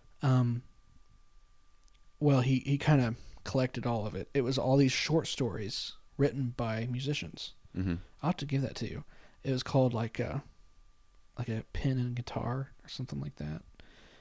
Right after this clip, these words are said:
Speaker 1: And, um, I bought it, and it was so good. Like, Chris Christopherson has this story about, um, these are, like, four pages tops,
Speaker 2: Yeah.
Speaker 1: you know. And I think there's a,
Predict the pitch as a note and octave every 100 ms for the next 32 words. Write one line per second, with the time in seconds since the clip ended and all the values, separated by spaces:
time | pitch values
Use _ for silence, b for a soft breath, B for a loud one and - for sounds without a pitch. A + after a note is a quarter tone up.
0 | b b C3 C3 A#2+ A#2+ A#2 A#2 C3 -
1 | - - C3 C#3 A#2 C#3 G#2+ - - b
2 | b b b B2+ C3 - C#3+ D3 D3 D#3
3 | G#2 G#2+ - C#3 - B2+ B2 B2+ - B2+
4 | C3 B2+ B2 - C3+ B2+ C3 C3 A#2+ G2+
5 | - b b b b b B2 A#2 A2+ -
6 | - - F3+ G#3 A#2+ B2 G2 - - -
7 | - - A#2+ A#2+ - A#2+ A2+ G#2+ - -
8 | - A2 D#2+ - - - F2+ E2 E2 B2+
9 | B2 A#2+ - B B B B B - C#3
10 | B2+ B2 B2 D#3+ D3+ B2 A#2+